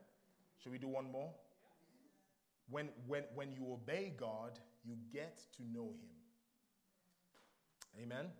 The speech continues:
When you obey God, when you love God through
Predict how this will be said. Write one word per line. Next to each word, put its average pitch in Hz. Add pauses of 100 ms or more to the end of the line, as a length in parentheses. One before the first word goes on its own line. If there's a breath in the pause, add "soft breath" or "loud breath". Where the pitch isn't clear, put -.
(360 loud breath)
When 143
you 139
obey 151
God, 123
when 139
you 135
love 151
God 135 (160)
through 160